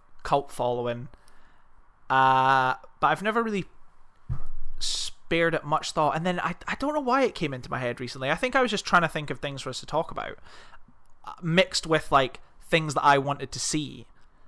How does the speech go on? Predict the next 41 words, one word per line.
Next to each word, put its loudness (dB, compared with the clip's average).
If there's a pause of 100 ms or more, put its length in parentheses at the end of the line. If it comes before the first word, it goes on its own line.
(300)
And 0
I 4
was 0
like, 0
"Well, -2
maybe -2
this -4
could -8
finally -2
be, -4
like, -4
how -2
I 0
watch -4
Tank -2
Girl," -6
'cause -6
I -2
feel -4
like -6
this -8
would -6
be -4
a -6
good, -10 (760)
a 2
good 0
way 2
to -8
maybe -4
digest 0
that, 0
'cause -6
I've, -4
you -10
know, -4
I've -2
heard -2
it's, -8
it's -10
quite -4